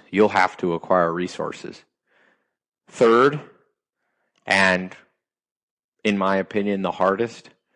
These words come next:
once you've got your health and once you've got access to economic resources,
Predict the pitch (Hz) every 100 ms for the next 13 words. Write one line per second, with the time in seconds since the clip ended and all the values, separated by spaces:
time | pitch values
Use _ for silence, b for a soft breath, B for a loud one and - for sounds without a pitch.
0 | _ _ _ _ 110 113 - 113 117 110
1 | - 107 117 120 117 107 104 110 110 98
2 | 110 107 101 107 - 113 - 107 104 107
3 | 107 104 107 104 113 113 - 120 113 127
4 | 120